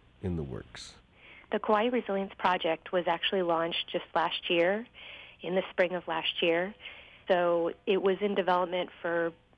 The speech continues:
Speaker 2: approximately a year before that, so it's still relatively new. And that's why, um, our main push right now is to, um, get our message out into the community in as many ways as possible, and to make sure that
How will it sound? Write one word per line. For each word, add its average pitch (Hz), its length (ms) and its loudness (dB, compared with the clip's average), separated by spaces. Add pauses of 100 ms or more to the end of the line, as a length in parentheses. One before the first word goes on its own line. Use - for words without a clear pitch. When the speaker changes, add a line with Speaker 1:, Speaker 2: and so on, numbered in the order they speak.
(180)
Speaker 2:
approximately 175 920 -2
a 175 40 4
year 170 240 2
before 170 440 0
that, 214 280 0 (220)
so 185 80 4
it's 180 140 0 (100)
still 185 160 2
relatively 208 560 0
new. 185 360 2 (600)
And 175 420 0
that's 175 240 0
why, 185 480 2
um, 170 240 -2
our 180 160 2
main 175 300 0
push - 400 2
right 185 180 0
now 185 280 2
is 180 120 0 (220)
to, 165 360 2 (420)
um, 165 200 0
get 170 180 2
our 175 120 2
message 185 400 0
out 175 180 2
into 190 180 -6
the 185 120 -4
community 190 680 2
in 180 120 2
as 165 180 -2
many 170 220 0
ways 170 260 4
as 175 160 0
possible, 170 640 -2 (400)
and 160 520 0 (120)
to 185 80 2
make 165 180 2
sure 170 320 4
that 156 380 2